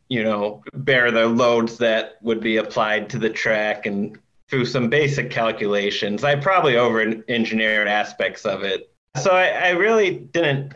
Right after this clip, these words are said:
have an idea of what I was doing, and it was very experimental and tricky. But I learned a lot through the whole process, like just going to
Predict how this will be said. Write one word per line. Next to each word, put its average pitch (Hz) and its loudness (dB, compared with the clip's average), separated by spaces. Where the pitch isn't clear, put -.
have 135 -2
an 117 0
idea 110 0
of 101 -4
what 110 0
I 104 -2
was 104 -4
doing, 110 -4
and 113 -2
it 110 -4
was 113 -6
very 143 2
experimental 110 -2
and 120 -4
tricky. 104 -6
But 101 -2
I 135 2
learned 185 2
a 135 2
lot 110 0
through 127 -2
the 113 2
whole 110 0
process, - -4
like 127 2
just 143 -2
going 143 4
to 123 2